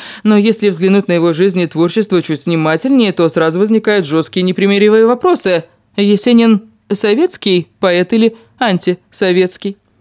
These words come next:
Христианский поэт или богоборец? Поэт для приблотнённой публики и томных девушек или новатор, воздействующий на мировую поэзию и поныне? Крестьянский поэт он или эмодженист?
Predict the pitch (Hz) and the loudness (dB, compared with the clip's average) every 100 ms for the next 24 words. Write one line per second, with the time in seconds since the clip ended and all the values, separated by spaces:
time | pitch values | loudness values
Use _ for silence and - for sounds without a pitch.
0 | - 220 208 214 202 202 240 233 277 254 | -4 -2 0 0 -2 -2 0 0 0 2
1 | 214 180 180 160 151 190 254 - - - | 2 2 0 0 2 0 0 -8 -16 -16
2 | - 214 214 208 - - 185 208 - - | -2 0 0 -2 -10 -6 0 0 -2 -6
3 | - 208 196 190 202 196 196 190 262 214 | 0 2 2 0 0 2 2 2 0 0
4 | 208 185 185 175 175 165 302 240 196 - | 0 0 0 0 0 0 0 0 0 0
5 | 180 180 - - 190 185 170 156 160 165 | 0 -2 -6 -4 -2 0 0 0 0 0
6 | 160 202 - 175 - 175 170 170 165 165 | 2 0 0 -2 -2 -2 0 0 2 0
7 | 185 175 175 190 196 208 208 175 156 156 | 0 0 2 2 0 2 2 2 2 0
8 | 156 _ _ _ _ - 202 196 202 185 | -2 _ _ _ _ -4 -2 0 0 0
9 | - 196 180 185 175 262 277 175 170 - | -2 -2 -2 0 0 0 0 -2 -2 -2
10 | 180 175 165 _ _ 202 190 160 160 160 | 0 0 -2 _ _ 0 0 0 -4 -4
11 | 220 - | -6 -10